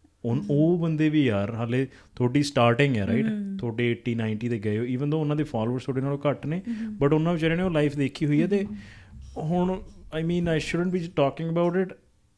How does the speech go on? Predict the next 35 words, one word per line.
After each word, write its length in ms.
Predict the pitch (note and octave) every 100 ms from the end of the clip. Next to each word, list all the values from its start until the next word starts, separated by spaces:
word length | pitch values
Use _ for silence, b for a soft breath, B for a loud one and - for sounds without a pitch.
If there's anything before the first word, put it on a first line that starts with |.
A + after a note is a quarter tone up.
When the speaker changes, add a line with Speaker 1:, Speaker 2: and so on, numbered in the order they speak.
| _ -
Speaker 1:
ਅਸੀਂ 220 | D3 F#3
ਉਹਨਾਂ 180 | F3+ F3+
ਨੂੰ 120 | F#3
ਇੱਕ 180 | E3 -
ਵਾਰੀ 180 | F3+ F#3
ਮਿਲੇ, 320 | D3+ C#3 F#3+ - - _
ਉਹਨਾਂ 120 | C3+ D#3
ਨੂੰ 100 | D#3+
ਇੰਨਾ 180 | D#3+
ਵਧੀਆ 240 | D3+ C#3+ D3+
ਲੱਗਿਆ 240 | B2+ C#3
ਕਿ 120 | C#3+
ਹੁਣ 160 | D#3 E3
ਉਹ 60 | D#3
ਸਾਡੇ 260 | C#3+ C#3+
ਨਾਲ 160 | D3+ C#3+
ਕਹਿ 120 | B2+
ਰਹੇ 100 | B2
ਨੇ, 60 | B2
"ਵੀਰੇ, 140 | B2
ਪਲਾਨ 320 | A#2+ A2 A2
ਬਣਾਓ 160 | G2+ F#2+
ਮੂਵੀ 200 | G2+ G2+
'ਤੇ 80 | G2
ਜਾਣਾ।" 200 | F#2+ G2
ਕੱਲ੍ਹ 180 | B2+
ਅਸੀਂ 100 | C3+
ਜਾ 200 | C3 A#2
ਰਹੇ 120 | A2+ G2+
ਹਾਂ। 80 | - b b b b -
ਤੇ 80 | D#3+
ਮਤਲਬ, 440 | F#3 A3+ B3 - - _ _ F3
ਉਹ 220 | F3+ A3
ਬੰਦੇ 340 | F#3+ F3+ F3+
ਤੱਕ 380 | F3 D#3+ D3+ -